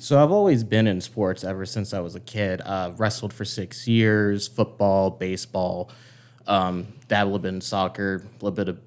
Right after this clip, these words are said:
basketball, all that around. And I always kind of had, I always enjoyed sports, always wanted to be this healthy, uh, athletic person. And for some reason,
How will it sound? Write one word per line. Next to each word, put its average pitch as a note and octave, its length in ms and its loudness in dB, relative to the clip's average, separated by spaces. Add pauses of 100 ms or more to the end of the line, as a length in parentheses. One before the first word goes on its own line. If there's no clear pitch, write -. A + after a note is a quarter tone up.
(120)
basketball, G2 540 0
all A#2+ 240 6
that G2+ 180 4
around. G#2 460 2 (560)
And A#2 480 4 (200)
I A2+ 120 2
always D3 640 4
kind B2 260 0
of A2+ 100 -2
had, A2 480 -2 (480)
I G2+ 120 -2
always A2+ 200 4
enjoyed G#2 340 0
sports, G#2+ 280 -2
always G2 360 -6
wanted G2+ 380 0
to G2 60 -4
be G2+ 240 -2
this F#2+ 220 -6
healthy, G2+ 600 -4 (420)
uh, F2+ 320 0
athletic F#2+ 520 -4
person. G#2 560 -2 (600)
And G2+ 560 2 (480)
for - 100 -8
some B2+ 360 4
reason, A#2+ 580 4